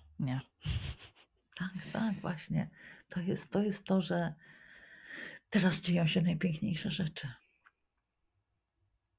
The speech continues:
Speaker 2: A ile jeszcze
Speaker 1: Tak.
Speaker 2: przed nami?
Speaker 1: Bardzo dużo i <clears throat> też w ogóle, mm, też jest taka jedna rzecz, którą sobie ostatnio rozkmina-,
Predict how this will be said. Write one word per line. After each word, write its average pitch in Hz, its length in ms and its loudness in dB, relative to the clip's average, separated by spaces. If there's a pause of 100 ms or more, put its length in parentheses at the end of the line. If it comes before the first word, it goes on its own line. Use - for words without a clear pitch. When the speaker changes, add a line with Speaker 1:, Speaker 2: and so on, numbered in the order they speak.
(100)
Speaker 2:
A 160 80 6
ile 160 160 8
jeszcze 170 160 2
Speaker 1:
Tak. - 80 -2
Speaker 2:
przed - 240 -2
nami? 165 400 2 (2750)
Speaker 1:
Bardzo 202 300 4
dużo 156 340 4
i 165 240 4 (380)
<clears throat> 180 920 8
też - 320 2 (1300)
w 247 40 4
ogóle, 170 300 4 (300)
mm, 165 320 4
też - 220 0
jest 170 180 -2
taka 175 200 -2
jedna 170 220 6
rzecz, 160 200 2
którą - 280 -2
sobie - 200 -4
ostatnio 156 380 0
rozkmina-, 151 500 6